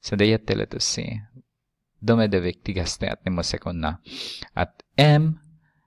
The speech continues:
skär linjen, eh, i axeln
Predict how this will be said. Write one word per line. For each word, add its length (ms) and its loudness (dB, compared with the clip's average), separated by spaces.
skär 560 6
linjen, 960 0
eh, 320 0
i 180 4
axeln 640 0